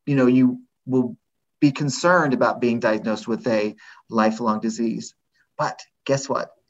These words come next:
It's not the worst thing in the world because there are people to help you. There are wonderful physicians, clinicians, researchers. So m-, what I would suggest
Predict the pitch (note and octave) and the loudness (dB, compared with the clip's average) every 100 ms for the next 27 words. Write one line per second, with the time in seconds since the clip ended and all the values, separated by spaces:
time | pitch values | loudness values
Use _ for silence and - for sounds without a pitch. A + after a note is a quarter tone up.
0 | _ C#3 B2+ B2+ B2+ - A#2+ A2+ A2 - | _ -8 -2 -2 -2 -4 -4 -4 -6 -8
1 | A2 A2 A2 A2 G#2+ - - _ C#3 - | -8 -6 -6 -6 -6 -6 -10 _ -8 -6
2 | - F#4+ A#2+ D3+ - - - - - C3 | -4 0 0 -2 -8 -16 -20 -12 2 4
3 | B2 B2 C3 B2+ B2 A#2 A2+ - - - | 4 0 -2 -2 -4 -8 -10 -12 -14 -16
4 | _ _ _ - - C3 B2 A#2+ A#2 A#2 | _ _ _ -12 -2 -2 2 4 4 2
5 | B2+ - C3 B2 B2+ - B2+ B2+ B2+ A#2+ | -4 -10 -2 2 2 0 -4 -4 -4 -8
6 | A#2 A2+ - - - B2+ B2 B2 A2+ - | -8 -14 -14 -14 -2 0 0 -4 -8 -12
7 | A#2 - B2+ C#3 C3+ C3 B2 B2+ - - | -14 -12 -2 0 0 -2 -4 -6 -10 -12
8 | - - - - - - F3 C#3 C3+ - | -18 -20 -20 -20 -18 0 6 6 6 -6
9 | _ _ - C#3 C#3 - - C3 C#3+ D#3 | _ _ -2 2 2 -2 -4 4 8 8
10 | E3 D#3+ D3+ B2 G#2+ - - | 6 2 -4 -4 -4 -6 -10